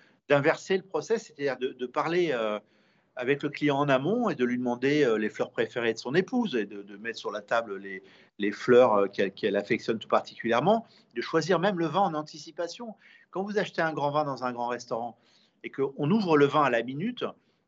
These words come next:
évidemment, il n'a pas eu le temps de prendre sa jambe, son épaule, sa rondeur.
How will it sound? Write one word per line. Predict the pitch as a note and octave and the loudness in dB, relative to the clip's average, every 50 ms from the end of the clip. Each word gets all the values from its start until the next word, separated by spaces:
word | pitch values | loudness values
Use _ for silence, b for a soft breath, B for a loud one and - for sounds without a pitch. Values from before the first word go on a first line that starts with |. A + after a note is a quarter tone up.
| _ - | _ -18
évidemment, | B2 A2 A2 G#2+ A#2 A#2 D3 F#3 F3+ | -16 -12 -4 -2 -2 0 2 2 2
il | C3 | 2
n'a | G#2+ G2+ | 0 0
pas | - A2+ | 2 0
eu | A2+ A#2 | 0 0
le | A2 | 0
temps | - C3 B2 | -4 -6 -6
de | A#2 | -6
prendre | - - - G#2+ G#2 | -8 -10 -10 -10 -8
sa | - - G#2+ A2 | -4 -2 -2 2
jambe, | A2 C#3+ D#3+ F3 F3+ | 4 4 4 4 2
son | D3 - C3 A2+ A2 | -2 -6 -6 -6 -6
épaule, | A2 A2 - B2+ D3 E3+ G3 F3+ C#3+ G#2+ | -6 -6 -4 0 4 4 4 4 2 -2
sa | - - A2 | -2 -4 -4
rondeur. | A2 A#2 A2+ A#2+ C#3+ F#3 A#3+ A#3+ F3+ A2+ | -4 -4 -2 0 2 2 2 0 -2 -6